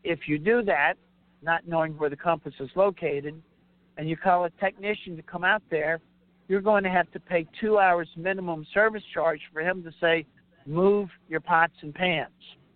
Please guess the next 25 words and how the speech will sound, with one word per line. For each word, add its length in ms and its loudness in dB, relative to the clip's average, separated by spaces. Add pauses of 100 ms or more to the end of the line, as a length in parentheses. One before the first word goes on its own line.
(680)
So 320 2
it's 120 -12 (140)
cute, 260 2 (200)
it's 200 -20
fun, 380 2 (420)
but 240 -6
learn 280 2
where 260 2
it 60 -4
is 240 2 (280)
so 120 0
that 200 -6
you 120 -2
don't 200 -4
make 220 -6
that 200 -2
mistake. 440 -6 (1800)
Another 460 2
thing 220 -2
about 320 -2
the 140 -12
autopilot 760 0 (300)
electronic 640 -6 (120)
compass 500 -2 (840)
is 200 -2